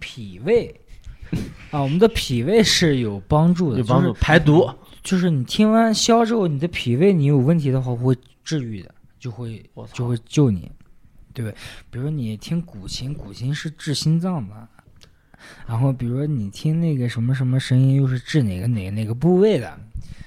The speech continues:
Speaker 1: 说完之后，他就给我看视频，然后就是一群人在那儿就哇哇哇哇哇，就这种。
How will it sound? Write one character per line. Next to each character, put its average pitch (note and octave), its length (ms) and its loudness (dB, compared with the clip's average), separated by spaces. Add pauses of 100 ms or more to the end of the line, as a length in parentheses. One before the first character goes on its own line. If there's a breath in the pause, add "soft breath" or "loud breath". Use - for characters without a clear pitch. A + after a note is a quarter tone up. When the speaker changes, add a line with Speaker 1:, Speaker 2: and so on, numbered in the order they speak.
Speaker 1:
说 E3+ 180 -4
完 F3 160 0
之 E3+ 80 4
后， F3+ 100 6
他 E3 160 0
就 F3 100 4
给 D#3+ 60 4
我 D#3+ 80 6
看 D#3+ 220 2
视 D#3 120 0
频， A#2+ 240 -2 (1400 soft breath)
然 - 100 -20
后 B2 140 -12
就 G#2+ 160 -8
是 G#2 180 -8
一 A#2+ 80 -8
群 A#2 220 -8
人 A2+ 160 -2
在 A#2 120 -2
那 A2+ 100 -6
儿 G#2+ 140 -10
就 A#2 120 -8 (880 loud breath)
哇 B2+ 140 -16
哇 B2 220 -12
哇 A2+ 260 -14
哇 A2 160 -14
哇， A2+ 180 -16
就 A#2+ 120 -14
这 B2 200 -14
种。 G2+ 100 -18